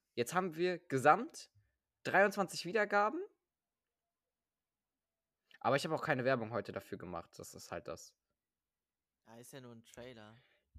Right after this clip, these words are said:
Speaker 1: Dreizehn Prozent haben Apple Podcast. Guck mal, wir, wir, wir können ja mal, euch interessiert das wahrscheinlich, von welchem Alter wir sprechen. Wir haben das ja vorhin einmal erwähnt.
Speaker 2: Auf
Speaker 1: Wir haben
Speaker 2: einmal
Speaker 1: null bis
Speaker 2: interessiert das
Speaker 1: siebzehn,
Speaker 2: so gar nicht.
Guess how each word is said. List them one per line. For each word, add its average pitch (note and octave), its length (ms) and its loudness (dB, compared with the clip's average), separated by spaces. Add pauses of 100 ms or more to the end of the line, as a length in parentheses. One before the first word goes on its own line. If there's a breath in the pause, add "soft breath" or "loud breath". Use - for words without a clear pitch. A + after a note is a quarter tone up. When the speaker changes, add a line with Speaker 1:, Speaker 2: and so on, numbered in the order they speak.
(160)
Speaker 1:
Dreizehn A#3+ 840 -2
Prozent G#3 640 0
haben D#3+ 220 0
Apple D3 200 -4
Podcast. - 640 -4 (260 soft breath)
Guck C3+ 160 -2
mal, F#2 240 -2
wir, B2+ 180 0
wir, C#3 200 0
wir D3 100 4
können G#3 200 0
ja G3 100 2
mal, F3+ 260 2
euch C#3 160 0
interessiert D3 400 -4
das A#2+ 140 2
wahrscheinlich, A2+ 500 -2
von A2+ 180 -4
welchem A2+ 240 -2
Alter G#2+ 280 0
wir G2+ 80 -4
sprechen. - 320 -6
Wir F#2+ 40 -4
haben F#2+ 120 -6
das F#2+ 100 -14
ja - 80 -8
vorhin - 240 -4
einmal F2+ 180 -8
erwähnt. G2 380 -8 (420 soft breath)
Speaker 2:
Auf D3 120 -16
Speaker 1:
Wir A2+ 80 2
haben B2 100 2
Speaker 2:
einmal C3+ 160 0
Speaker 1:
null F#3+ 80 0
bis F3+ 120 -4
Speaker 2:
interessiert - 220 -6
das D3 60 -2
Speaker 1:
siebzehn, A#3 160 0
Speaker 2:
so C3+ 80 -4
gar A#2 240 -2
nicht. B2 320 -6